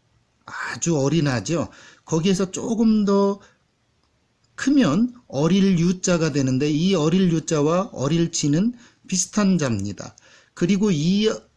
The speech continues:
어린 단계보다 조금 더 성숙하면 아이동이라고 그럽니다. 원래 이 아이동자는요,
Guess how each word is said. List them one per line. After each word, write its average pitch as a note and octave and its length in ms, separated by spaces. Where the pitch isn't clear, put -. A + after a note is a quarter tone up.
어린 F3 420
단계보다 E3 580
조금 A#3+ 420
더 G#3+ 220
성숙하면 F#3+ 960
아이동이라고 D#3+ 920
그럽니다. G2 520
원래 E3+ 280
이 F3+ 220
아이동자는요, C3 1400